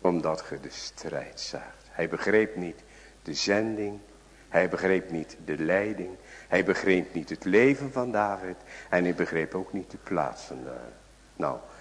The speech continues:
dan moet ik nog even over een geleidestrijder met u spreken. Eerst maar eens een versje zingen.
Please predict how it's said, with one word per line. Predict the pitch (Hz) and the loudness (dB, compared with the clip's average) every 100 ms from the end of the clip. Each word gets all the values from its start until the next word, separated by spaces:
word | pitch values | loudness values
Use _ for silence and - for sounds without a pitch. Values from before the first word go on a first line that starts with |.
| - - - | -20 -20 -8
dan | - | -2
moet | 92 82 | 0 0
ik | |
nog | 90 85 | 0 2
even | 82 78 78 | 2 0 -4
over | 71 76 | -4 -6
een | 71 | -6
geleidestrijder | 73 76 95 101 92 - 87 87 80 | -4 0 0 -2 -8 -6 -4 -4 -6
met | 80 - | -10 -12
u | |
spreken. | - - - 73 67 - - - - | -14 -10 -8 -8 -12 -20 -20 -20 -12
Eerst | 85 - | -12 -10
maar | 76 | -12
eens | - | -14
een | - | -14
versje | 80 - 82 | -14 -12 -14
zingen. | - | -16